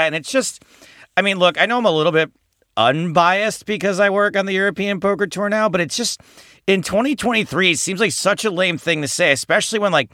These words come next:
Americans are fucking fat and stupid. <laughs> So, like, what are they doing? Like, do you, I, is it as pal-, is it just 'cause I'm reading it on s-, on social media, or is it palpable live at, at the disdain that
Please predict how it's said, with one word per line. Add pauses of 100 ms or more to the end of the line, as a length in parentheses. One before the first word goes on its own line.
(580)
Americans
are
fucking
fat
and
stupid.
<laughs>
So,
like, (380)
what
are
they
doing?
Like,
do
you,
I, (380)
is
it
as
pal-,
is
it
just
'cause
I'm
reading
it
on
s-,
on
social
media,
or
is
it
palpable (240)
live
at,
at
the
disdain
that